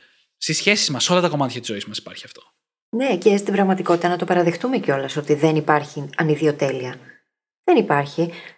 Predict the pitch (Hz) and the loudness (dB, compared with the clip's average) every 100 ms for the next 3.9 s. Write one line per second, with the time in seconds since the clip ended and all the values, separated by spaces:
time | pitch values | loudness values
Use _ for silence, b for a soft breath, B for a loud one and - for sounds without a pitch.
0 | _ - 269 302 202 165 156 151 156 180 | _ 0 2 2 2 2 0 -2 -2 -2
1 | 247 262 - _ _ _ - 202 - - | -2 -8 -20 _ _ _ 2 4 4 -2
2 | 190 185 170 185 170 156 147 - 311 - | -4 -2 0 2 2 -2 -4 0 2 0
3 | - 165 170 156 151 143 - 269 302 | -4 -2 2 4 4 2 -2 -2 -2